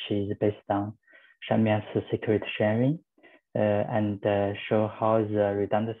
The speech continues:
in masking can only increase, uh, side channel, uh, leakages.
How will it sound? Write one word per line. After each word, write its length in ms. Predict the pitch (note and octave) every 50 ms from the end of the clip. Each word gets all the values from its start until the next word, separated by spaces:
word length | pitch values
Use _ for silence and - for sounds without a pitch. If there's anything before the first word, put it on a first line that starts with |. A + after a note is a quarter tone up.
| -
in 480 | A2+ G#2+ A2 G#2+ G#2+ G#2+ G#2+ G#2+ A2+ A#2+ - _ _ - _ _ _
masking 440 | A2+ A2+ A2 - - - B2 C3 B2 - -
can 180 | A2 G#2 A2+ A#2+
only 240 | A2+ A2 G#2 G#2+ G#2+
increase, 600 | G#2+ G#2 G#2 G#2 - - - G#2+ G#2 A2+ A#2+ A#2+ - _ _ - - -
uh, 160 | G#2+ G#2 G#2 - - _ - - - _ _ -
side 200 | - G#2 G#2 G#2 -
channel, 400 | - G#2+ G#2 G#2 G#2 G#2+ D3+ - - _
uh, 320 | B2+ A2+ G#2+ G2+ G2+ G2+ G2+
leakages. 500 | G2+ G#2+ G#2 - A2 - A#2 A2 A#2